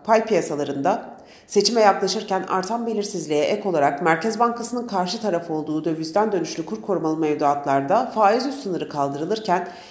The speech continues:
mevduat ve kur korumalı mevduatta artan getiri imkanının da Borsa İstanbul'daki satışlarda etkili olduğunu düşünüyoruz.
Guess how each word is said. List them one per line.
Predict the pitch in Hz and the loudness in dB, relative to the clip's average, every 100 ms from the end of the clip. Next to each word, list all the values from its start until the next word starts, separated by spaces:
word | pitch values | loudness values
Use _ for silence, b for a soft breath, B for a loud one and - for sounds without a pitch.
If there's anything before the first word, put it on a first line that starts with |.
| B 196 | B 4
mevduat | 185 185 214 - | 6 8 6 6
ve | 208 | 0
kur | 226 220 | -2 -4
korumalı | 220 185 185 | -2 0 0
mevduatta | 202 180 151 151 151 - | 2 0 2 0 2 2
artan | 175 175 196 180 | 2 2 -2 -2
getiri | 175 185 - | -4 -4 -4
imkanının | 196 185 165 151 170 214 190 | -4 -2 -2 0 0 2 4
da | 220 226 | 2 4
Borsa | 220 220 226 | 2 2 -2
İstanbul'daki | 208 214 208 202 190 196 | -2 0 0 0 -2 -4
satışlarda | 196 - - 180 175 | -4 -4 0 2 2
etkili | 160 - 180 151 | -2 -4 -2 2
olduğunu | 147 143 143 | 0 0 -4
düşünüyoruz. | 139 - 147 143 139 | -4 -4 -2 0 -2